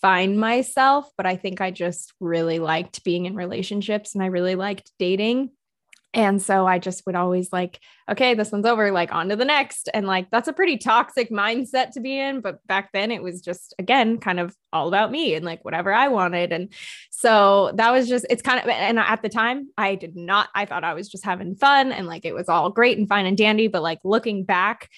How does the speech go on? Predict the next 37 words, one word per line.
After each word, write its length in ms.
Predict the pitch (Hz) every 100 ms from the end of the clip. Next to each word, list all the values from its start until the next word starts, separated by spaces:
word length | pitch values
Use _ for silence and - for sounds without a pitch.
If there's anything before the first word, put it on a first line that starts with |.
| - _ _
you 120 | 220 196
know, 140 | 185
I 100 | 220
don't 220 | 294 247
have, 120 | 254
like, 160 | 220 196
regrets 480 | 185 180 220 277 277
or 120 | 269
anything 480 | 262 269 254 269 262
about 260 | 262 262 262
it, 240 | 269 247 -
um, 420 | 214 202 190 190
'cause 80 | 190
I 60 | 196
don't 140 | 196
really 180 | 196 196
believe 380 | 185 185 190 190
in 140 | 208
that. 260 | 220 220 220 190 _ -
But 360 | 233 220 214 -
it's 300 | 202 196 -
just 340 | - 196 190 -
kind 360 | 196 190 190
of 400 | 185 180 170 180 - _ _ _ _
one 160 | 196 196
of 60 | 190
those 140 | 185
things 280 | - 180 185
where 80 | 202
it's 100 | -
like, 280 | - - - _ _
that 140 | 453 453
probably 220 | 226 208
wasn't 360 | 196 190 190 185
the 60 |
most 260 | 185 170 -
healthy 640 | - 294 269 190 196 185